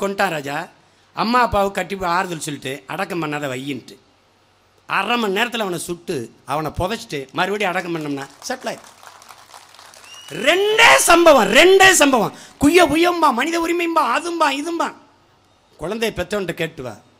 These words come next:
ரெண்டு மக்களுக்கு தெரிய கப்பு சுப்புன்னு அடங்கிருவான் ராஜா.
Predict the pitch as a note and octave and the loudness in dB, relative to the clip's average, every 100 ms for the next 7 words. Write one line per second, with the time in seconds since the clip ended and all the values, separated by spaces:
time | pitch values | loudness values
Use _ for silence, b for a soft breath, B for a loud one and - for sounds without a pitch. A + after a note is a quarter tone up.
0 | _ _ _ _ _ A#2 C#3+ A#3+ C#4+ C#4 | _ _ _ _ _ -12 -4 0 0 0
1 | F3+ C3+ D#3+ - B3 G3 - G3 G3+ D3+ | -2 -6 -10 -4 -4 -4 -4 -4 -4 -8
2 | - _ _ _ _ _ _ _ G#3+ A#3 | -12 _ _ _ _ _ _ _ -2 -2
3 | - E4 C#4 C#4 C4 F#3 A3 G#3 D3+ B2 | -2 -2 -4 -4 -6 -4 -6 -6 -6 -8
4 | A2 B2 | -10 -10